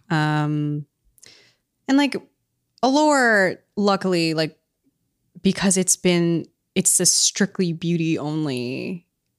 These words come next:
um, outlet. It was started in nineteen ninety. So throughout, I mean, like, the internet wasn't started then, but, like, since the, the beginning of allure dot com, like, they have a lot of good evergreen content. Evergreen meaning, like,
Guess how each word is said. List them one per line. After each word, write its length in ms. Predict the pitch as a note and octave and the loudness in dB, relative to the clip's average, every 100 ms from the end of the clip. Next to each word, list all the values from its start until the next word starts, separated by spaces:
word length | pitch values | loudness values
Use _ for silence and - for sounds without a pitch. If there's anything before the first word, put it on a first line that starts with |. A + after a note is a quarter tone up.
| _ - | _ -6
um, 420 | D3+ C#3+ - - - | -4 -4 -8 -10 -4
outlet. 680 | G#3+ G#3+ E3 - - - - _ _ _ _ _ _ _ _ _ _ _ - | -2 0 0 -2 -2 -4 -8 _ _ _ _ _ _ _ _ _ _ _ -6
It 40 | F3 | 0
was 80 | |
started 260 | - F3+ E3 | 0 0 0
in 60 | D#3+ | 0
nineteen 280 | D3+ - | -2 -4
ninety. 480 | D3+ - F#3 G3 G3+ _ _ - | -6 -4 -8 -10 -12 _ _ -10
So 140 | - | -6
throughout, 280 | E3 E3 D3+ - | -4 -2 -4 -4
I 80 | E3 | -2
mean, 120 | D3+ | 0
like, 260 | D3 C#3+ - _ | -2 -6 -14 _
the 100 | D#3 | -8
internet 260 | D3 - C#3+ | -8 -8 -8
wasn't 220 | E3 D3 | -6 -6
started 260 | - D3+ D3+ | -6 -6 -8
then, 260 | A#2 - F3 | -8 -8 -8
but, 140 | D3+ | -8
like, 200 | C#3+ D3+ | -8 -4
since 580 | - - E3+ D#3+ - - | -4 -2 0 0 0 0
the, 180 | - E3+ _ | -4 -10 _
the 60 | F3 | -4
beginning 460 | D#3+ D#3+ D#3+ D3+ D3 | -2 0 0 0 -2
of 80 | |
allure 160 | C#3+ C3 | -2 -4
dot 160 | G2+ - | -4 -6
com, 320 | C#3+ A#2 C3+ | -8 -8 -6
like, 200 | D3 - | -8 -6
they 100 | D#3+ | -6
have 200 | E3+ F3+ | -4 -2
a 40 | |
lot 300 | E3 D#3+ D3+ | -2 -2 -4
of 100 | D3+ | -4
good 120 | - D3+ | -6 -6
evergreen 460 | D3+ D3+ E3+ D#3 E3 | -6 -8 -8 -8 -8
content. 500 | D#3 E3+ D3 D#3+ - | -10 -10 -10 -10 -6
Evergreen 540 | F3 F#3+ F3 E3+ D#3 | 0 2 2 2 2
meaning, 260 | D3+ C#3 C3+ | 0 -2 -4
like, 300 | C#3 - | -8 -12